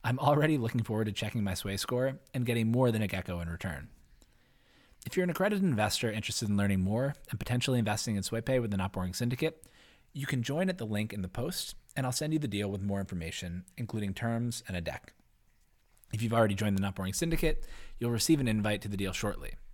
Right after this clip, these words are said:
And if you're a retailer, you should work with SwayPay and stop giving Facebook and Google all of your money.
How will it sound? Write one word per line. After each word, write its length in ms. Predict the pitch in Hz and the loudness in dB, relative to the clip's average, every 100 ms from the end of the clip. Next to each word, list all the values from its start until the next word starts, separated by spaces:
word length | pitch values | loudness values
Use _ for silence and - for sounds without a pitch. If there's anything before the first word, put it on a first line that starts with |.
| - - - - - | -16 -18 -18 -18 -4
And 100 | 127 | 0
if 100 | 123 | 2
you're 120 | 123 110 | 4 4
a 40 | |
retailer, 640 | 135 269 131 101 95 92 - | 2 2 2 0 -2 -6 -4
you 100 | - | -2
should 180 | 123 131 | 0 2
work 180 | 147 208 | 0 0
with 120 | 185 | 0
SwayPay 520 | 117 104 104 98 95 - 113 | 0 0 2 2 0 -6 -4
and 100 | - | -2
stop 320 | - 110 - | 0 -2 0
giving 200 | 110 104 | -2 0
Facebook 440 | 101 92 - 95 | -2 -2 -4 -4
and 120 | 92 | -2
Google 320 | 87 90 90 - | -2 0 0 0
all 180 | 90 87 | -2 -2
of 100 | 87 | -2
your 100 | 85 | -2
money. 340 | 90 73 - | 0 -2 -10